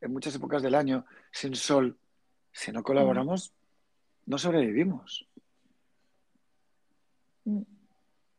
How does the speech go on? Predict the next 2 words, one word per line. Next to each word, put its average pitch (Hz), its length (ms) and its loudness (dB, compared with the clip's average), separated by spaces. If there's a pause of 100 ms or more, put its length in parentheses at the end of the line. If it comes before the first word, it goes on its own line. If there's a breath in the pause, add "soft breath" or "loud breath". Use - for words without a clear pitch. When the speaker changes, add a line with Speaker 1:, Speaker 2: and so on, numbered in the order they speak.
(240)
Speaker 2:
Claro. 202 300 -8 (1500)
Speaker 1:
Entonces, 185 680 0